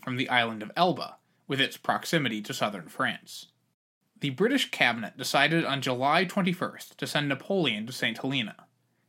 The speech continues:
and formally informed the former emperor of his destination on July thirty-first. He did not take the decision well, berating the dignitaries who had delivered the news, and insisting that rather than go to Saint Helena,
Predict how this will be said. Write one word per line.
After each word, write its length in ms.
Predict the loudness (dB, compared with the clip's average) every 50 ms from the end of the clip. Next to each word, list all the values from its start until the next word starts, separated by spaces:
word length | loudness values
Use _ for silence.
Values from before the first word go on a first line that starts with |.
| _ -8 -6
and 120 | -6 -4
formally 500 | -2 0 2 2 2 2 2 2 2 2
informed 600 | 2 0 -2 0 0 2 2 2 0 -2 -6 -8
the 80 | -8 -8
former 460 | -6 -4 -2 -2 -2 -2 -4 -4 -6
emperor 480 | -8 -8 -8 -10 -8 -8 -8 -10 -10 -10
of 140 | -10 -6 -4
his 200 | -4 -4 -4 -4
destination 840 | -4 -4 -4 -6 -6 -6 -2 0 0 0 0 -2 -6 -12 -18 -20 _ _ _ _ _ 0
on 180 | 0 0 0
July 380 | 0 -2 0 0 2 2 2 0
thirty-first. 840 | 0 -2 -2 -2 -2 -2 -6 -10 -14 -16 -16 -18 -20 -20 -20 -20 -20 _ _ _ _ _ _ _ _ _ _ _ _ _
He 120 | -4 -2 0
did 160 | 2 2 4
not 240 | 2 2 0 0 0
take 240 | 2 2 2 2
the 120 | 0 0 2
decision 520 | 2 0 0 0 0 0 -2 -4 -8 -8
well, 380 | -6 -6 -6 -8 -8 -12 -16 -18 -20 -20 _ _ _ _ _ _ -10 -6
berating 640 | -4 -2 0 0 2 2 4 4 4 4 4 4 4
the 80 | 2
dignitaries 760 | 2 2 2 2 2 0 0 -2 -4 -4 -6 -8 -14 -14 -8
who 120 | -4 -2
had 100 | -2 0
delivered 400 | 0 0 2 2 2 4 4 2
the 80 | 2 2
news, 560 | 0 0 -4 -6 -10 -16 -20 -20 -18 -18 -18 -20 _ _ _ _ _ 0
and 140 | 0 2 2
insisting 560 | 0 0 0 0 0 0 0 -4 -6 -4 -2
that 160 | -2 -2 -4 -4
rather 360 | -4 0 4 4 4 4 4 0
than 200 | 0 -2 0 0
go 180 | 2 2 2
to 80 | 0 0
Saint 240 | -2 -2 -2 -2 0
Helena, 480 | 0 0 2 2 2 0 -2 -4 -8